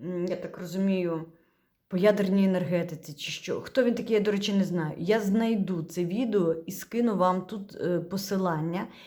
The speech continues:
під відео. А, він розповідає, як можна врятуватися,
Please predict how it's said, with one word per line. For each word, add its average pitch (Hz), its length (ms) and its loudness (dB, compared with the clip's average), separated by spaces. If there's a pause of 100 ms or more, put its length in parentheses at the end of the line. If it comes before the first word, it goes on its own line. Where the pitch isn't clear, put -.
(160)
під 180 180 -2
відео. 151 540 -2 (640)
А, 180 440 2
він 262 240 2
розповідає, 202 840 2
як 196 300 2
можна 196 420 0
врятуватися, 170 1200 -2